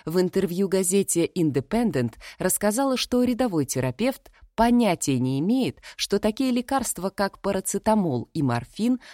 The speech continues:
по-разному действуют на женщин и мужчин.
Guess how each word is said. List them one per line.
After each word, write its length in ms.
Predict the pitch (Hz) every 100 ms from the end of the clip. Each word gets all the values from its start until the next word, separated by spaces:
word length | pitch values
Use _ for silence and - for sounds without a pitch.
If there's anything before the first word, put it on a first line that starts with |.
| -
по-разному 540 | 269 254 196 170 139 127
действуют 580 | 131 175 - 233 262
на 140 | 269 269
женщин 480 | - 131 127 151 151
и 20 |
мужчин. 540 | 160 - - 127 113